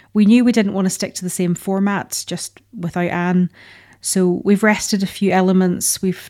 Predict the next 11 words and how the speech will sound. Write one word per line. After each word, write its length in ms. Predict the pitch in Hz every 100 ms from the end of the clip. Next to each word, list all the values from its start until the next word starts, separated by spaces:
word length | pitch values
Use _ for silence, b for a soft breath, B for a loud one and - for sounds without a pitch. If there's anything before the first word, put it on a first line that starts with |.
| -
tried 320 | - 190 190
to 120 | - 185
use 240 | 185 180
what 80 | 185
we've 180 | 175 180
learned 400 | 190 208 208 185
over 220 | 175 180
the 100 | 170
last 300 | 165 165 -
ten 220 | 170 165
years 440 | 160 165 165 -